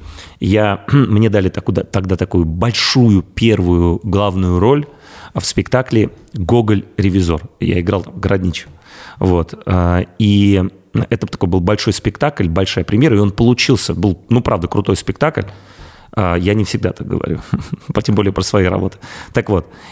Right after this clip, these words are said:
и, эм, я очень, так, знаешь, переживал, там, что-то такое, блин, там это. И мне режиссер сказал очень важную вещь, которая вообще к жизни подходит. Он сказал: «Ты понимаешь, если ты будешь считать себя хорошим артистом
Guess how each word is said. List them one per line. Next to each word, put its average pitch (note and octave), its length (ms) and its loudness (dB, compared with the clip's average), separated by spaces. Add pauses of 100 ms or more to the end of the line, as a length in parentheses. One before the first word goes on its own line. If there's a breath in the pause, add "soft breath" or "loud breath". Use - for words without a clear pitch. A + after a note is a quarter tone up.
(200 loud breath)
и, A2+ 460 4 (100)
эм, F#2+ 540 2 (600)
я A#2 220 2
очень, D#3+ 360 2
так, G2+ 140 0
знаешь, A2 200 2
переживал, A2 580 2
там, G2 200 -6
что-то - 220 -4
такое, F#2 380 0
блин, F#2 400 2
там F#2+ 220 -2
это. - 160 -4
И F#2+ 120 0
мне C3 220 4
режиссер A2 320 2
сказал G2+ 200 0
очень A2 200 0
важную G#2 280 2
вещь, D#3 140 2
которая G#2 260 0
вообще A2 160 -2
к G2+ 60 -8
жизни G2 200 2
подходит. F#2+ 400 -4 (560 loud breath)
Он G2 120 -2
сказал: F#2+ 380 0 (1040 loud breath)
«Ты - 80 -2
понимаешь, D3 340 2
если C3 200 2
ты - 140 2
будешь B2+ 280 2
считать C3 360 0
себя A#2+ 240 2
хорошим B2 440 4
артистом A#2 560 -2